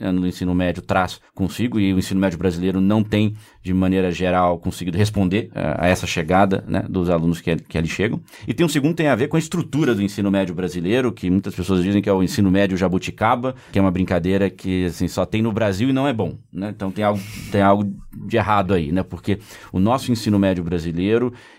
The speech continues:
ele, eh, vai no sentido contrário do que os países que têm bons resultados nessa etapa fazem. Qual que é a principal diferença? É você entender esse momento do ensino médio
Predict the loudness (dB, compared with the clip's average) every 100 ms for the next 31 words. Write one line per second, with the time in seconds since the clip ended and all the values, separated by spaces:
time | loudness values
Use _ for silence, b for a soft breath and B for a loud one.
0 | B 0 2 4 2 2 0 -2 0 0
1 | -2 -2 0 2 2 -2 -2 -4 0 0
2 | 2 2 2 4 2 2 0 0 0 -6
3 | -4 0 2 2 0 -4 -6 -10 -4 2
4 | 2 2 B B 0 2 4 2 2 2
5 | 2 2 -2 -2 -2 -4 -2 0 0 0
6 | -8 0 0 0 -2 -2 0 0 0 0
7 | 0 0 -2 -6 -6 -2 0 2 4 2
8 | -2 B B B -6 -2 0 2 0 0
9 | -2 -2 0 2 4 2 0 -4